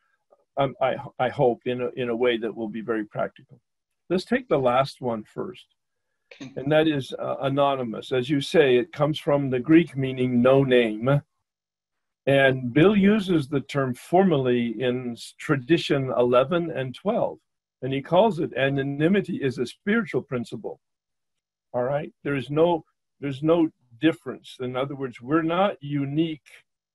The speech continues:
Speaker 1: as human beings. We're u-, unique as individuals, but we're not unique as, as human beings. And in the fellowship, there is no special person.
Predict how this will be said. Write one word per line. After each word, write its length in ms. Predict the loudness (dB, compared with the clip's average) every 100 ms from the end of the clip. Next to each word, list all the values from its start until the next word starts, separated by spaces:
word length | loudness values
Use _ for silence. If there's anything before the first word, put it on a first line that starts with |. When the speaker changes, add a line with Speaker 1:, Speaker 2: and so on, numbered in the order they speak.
| _ _ _ _ _ _ _ _ -2
Speaker 1:
as 220 | -2 -2
human 400 | -4 -4 -4 -8
beings. 680 | -8 -6 -4 -4 -8 -14 -20 _ _
We're 220 | -4 -2 0
u-, 180 | -4 -6
unique 340 | -8 -4 -4 -2
as 200 | -2 0
individuals, 840 | -2 -4 -2 -4 -4 -14 -14 -8
but 160 | -6 -4
we're 160 | -4 -4
not 280 | -2 -2
unique 400 | 0 -2 -2 -4
as, 300 | -6 -8 -12 _ _ _ _ -10
as 140 | -8
human 280 | -4 -4 -4
beings. 380 | -6 -6 -6 -8 _ -20 _ -6
And 200 | -6 -4
in 280 | -2 0
the 280 | -2 -4 -6 -2
fellowship, 640 | 2 2 0 -2 -4 -4 _ _ _ -6
there 160 | -4
is 340 | -4 -6 -8 -8
no 440 | 0 2 2 0 -8 _
special 760 | -20 -6 -2 -2 -4 -6 -6 -12 _ _ -8
person. 600 | -6 -6 -10 -20 -20